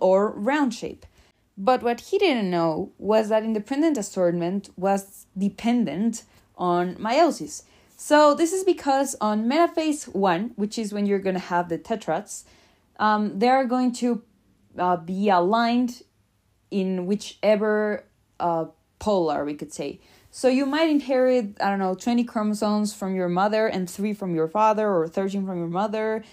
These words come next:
and ten from your father. So it doesn't really, there's not really a pattern in which you can show that a, a cell is going to inherit a certain amount of chromosomes from paternal or the maternal side.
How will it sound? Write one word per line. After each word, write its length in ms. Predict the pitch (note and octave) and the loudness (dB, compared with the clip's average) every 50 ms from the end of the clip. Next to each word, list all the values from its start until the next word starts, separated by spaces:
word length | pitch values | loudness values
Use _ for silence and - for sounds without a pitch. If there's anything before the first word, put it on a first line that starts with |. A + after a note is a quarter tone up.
| - - _ _ - | -20 -20 _ _ -6
and 640 | - F#3 F3+ F3+ F3+ F3+ F3+ E3+ E3+ E3 - - - _ _ _ _ _ _ _ _ _ _ _ _ - | -4 -2 -2 -2 -2 -2 -4 -4 -6 -6 -10 -14 -16 _ _ _ _ _ _ _ _ _ _ _ _ -4
ten 300 | - G#3+ G3+ G#3 G#3+ G3+ | -2 0 2 2 2 0
from 160 | G3+ F#3+ F3+ | 0 0 0
your 120 | F3 F3 | 0 0
father. 420 | F3 G#3+ A3+ C4 C4 C4 C4 C4 B3+ | 2 4 4 6 6 6 4 4 2
So 200 | B3+ C#4 B3 C4+ | 0 0 0 0
it 140 | C#4 G#3+ | 0 0
doesn't 340 | G#3+ C#4+ C#4+ D4 D#4+ C#4+ A#3 | -2 -2 -2 0 -2 -2 0
really, 360 | A3 A#3+ A#3+ A#3+ A#3+ A#3+ A3 | 2 2 2 2 0 0 -2
there's 220 | F#3+ G#3 B3 C4+ C#4+ | -2 -2 -2 -2 -2
not 160 | D4+ C#4 B3+ | -6 -4 -2
really 260 | B3+ B3 A#3+ A3+ A3 | -2 -2 0 0 0
a 80 | F#3+ F3+ | 0 -2
pattern 520 | - - - E3 E3+ F3 F#3+ A3 A#3+ A#3+ | -2 -4 -2 0 2 2 2 0 -2 -4
in 140 | - G3 F#3+ | -4 -6 -6
which 220 | F3+ F3 - - | -8 -8 -10 -10
you 100 | F#3 F#3 | -10 -8
can 160 | F#3 G#3 G3+ F#3+ | -6 -6 -6 -6
show 500 | F#3+ - - G3 G3 G3+ G3 G3 G3+ G3 - _ _ _ _ _ | -8 -6 -4 -2 0 0 0 0 -4 -6 -10 _ _ _ _ _
that 240 | - E3 F3+ F3 E3+ | -2 0 2 2 2
a, 320 | E3+ D#3+ D#3 D#3 D#3 - - | 2 0 0 -2 -2 -4 -6
a 40 | E3 | -10
cell 240 | - - - G3 G3 | -8 -4 -2 0 0
is 100 | F#3+ F3 | -2 -2
going 160 | F3+ F3+ F3 | -4 -4 -4
to 80 | F3 E3+ | -6 -8
inherit 380 | E3 E3 - F3+ E3+ E3 E3 | -10 -8 -6 -4 -4 -2 -2
a 80 | D#3+ D#3 | -4 -6
certain 580 | - - - E3+ D#3+ D#3+ D#3+ D#3+ D#3 D3+ D3+ - | -8 -4 -2 -2 -2 -2 -6 -8 -10 -10 -12 -12
amount 360 | - D3+ D3+ D3+ C#3+ - C#3+ | -10 -8 -8 -8 -8 -8 -12
of 160 | - - - | -16 -18 -20
chromosomes 460 | - - F3 E3 D#3 D3+ D3 C#3+ D3 - | -12 -10 -8 -8 -8 -8 -10 -12 -12 -10
from 340 | - D#3 D3 D3 C#3 C#3+ C#3 | -8 -8 -8 -6 -8 -10 -14
paternal 520 | - - - - G3 G#3 G#3 G3+ G3+ G3 - | -18 -14 -8 -6 -4 -4 -2 -2 -4 -4 -4
or 260 | - D3 D3+ D3+ D3+ | -4 -4 -4 -4 -4
the 100 | D3 E3 | -4 -6
maternal 380 | F3 F#3+ - B3 A3 F#3+ D3+ | -6 -4 -2 -2 -2 -2 -4
side. 280 | - - - - - | -6 -8 -10 -10 -10